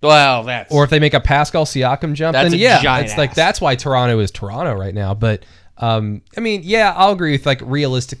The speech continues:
Speaker 2: realistic wise, that's the type of trade that makes a lot of sense for the Thunder, not just financially, but, I mean, everybody knows the flaws on this team, and everybody will say first, "Yeah, they need shooting," but depth is also probably as equal as a problem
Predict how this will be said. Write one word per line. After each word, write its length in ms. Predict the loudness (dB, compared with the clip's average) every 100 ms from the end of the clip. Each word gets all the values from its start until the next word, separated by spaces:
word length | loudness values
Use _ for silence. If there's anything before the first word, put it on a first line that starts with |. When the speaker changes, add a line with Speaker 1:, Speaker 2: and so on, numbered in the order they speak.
| -12
Speaker 2:
realistic 460 | -4 -2 -2 -4 -4
wise, 200 | -4 -2
that's 200 | -4 -4
the 100 | -6
type 240 | -4 -6 -6
of 60 |
trade 420 | -10 -6 -2 -2
that 240 | -2 -4 -8 _ _ _ _ _
makes 300 | -2 0 0
a 60 | -4
lot 180 | -4 -4
of 80 |
sense 220 | -6 -10 -10
for 100 | -10
the 80 |
Thunder, 320 | -6 -4 -4 -4
not 220 | -4 -4
just 160 | -8
financially, 680 | -6 -6 -4 -6 -6 -8 -8
but, 380 | -4 -4 -4 -10 _ _ -10
I 80 | -6
mean, 280 | -4 -4 -8 -14 _ _ _ _ _ -6
everybody 320 | -2 0 2
knows 260 | 4 4 4
the 80 | 0
flaws 340 | -2 0 2 0
on 80 |
this 140 | -4 -4
team, 240 | -4 -2
and 80 | 0
everybody 320 | -2 -2 -2 0
will 140 | -2
say 340 | -4 -2 -2 -4
first, 320 | -4 -4 -4
"Yeah, 160 | -6
they 140 | -4 -4
need 200 | -4 -6
shooting," 460 | -10 -6 -6 -6
but 220 | -6 -6 -8 -8
depth 360 | 0 2 2 -2
is 160 | -6
also 460 | -4 -2 -2 -2 -4
probably 520 | -2 -4 -2 -2 -4
as 300 | -2 -2 -2
equal 320 | -6 -6 -4
as 80 | -4
a 40 | -6
problem 600 | -6 -6 -6 -8 -10